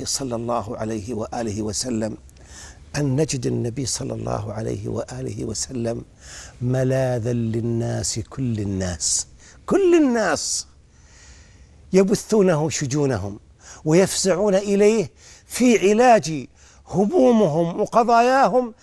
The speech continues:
حتى قضاياهم العاطفية. فتجد عبدا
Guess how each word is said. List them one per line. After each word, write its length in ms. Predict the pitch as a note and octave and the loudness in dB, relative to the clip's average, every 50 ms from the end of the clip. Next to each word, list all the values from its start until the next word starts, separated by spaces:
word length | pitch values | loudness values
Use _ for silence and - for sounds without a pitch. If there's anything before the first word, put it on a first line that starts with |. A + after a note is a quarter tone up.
| _ _ _ | _ _ _
حتى 1120 | - - - A#3+ C4+ C#4+ C#4+ - - _ _ _ - - C4 C#4 C#4+ C#4+ C#4+ C#4+ C#4+ C#4 C#4 B3+ _ _ _ - | -14 -8 -2 0 2 2 0 0 -8 _ _ _ -6 -2 0 2 2 2 2 0 0 -2 -4 -8 _ _ _ -10
قضاياهم 640 | - G3+ E3+ F#3 F3 F3+ F3+ E3 D3 A2 C3+ C#3+ C3+ | -8 -4 -2 0 2 2 2 2 0 0 -2 -6 -6
العاطفية. 640 | A#2+ - C3 C3 B2 - A2 - - G#2 F#2+ - - _ _ _ _ _ _ _ _ _ _ _ - - - - - - _ - | -6 -4 -4 -6 -4 -6 -10 -12 -12 -12 -12 -12 -14 _ _ _ _ _ _ _ _ _ _ _ -20 -20 -20 -20 -20 -20 _ -8
فتجد 500 | - E3+ - - F#3+ D#3+ - F#3 D#3 E3+ | -8 -8 -4 -2 -4 -2 -2 -4 -2 -2
عبدا 580 | D#3+ - - F#3+ D3+ C3+ B2+ C#3+ A#2+ G2+ G2 | -2 0 0 -2 -2 -2 -10 -10 -10 -10 -12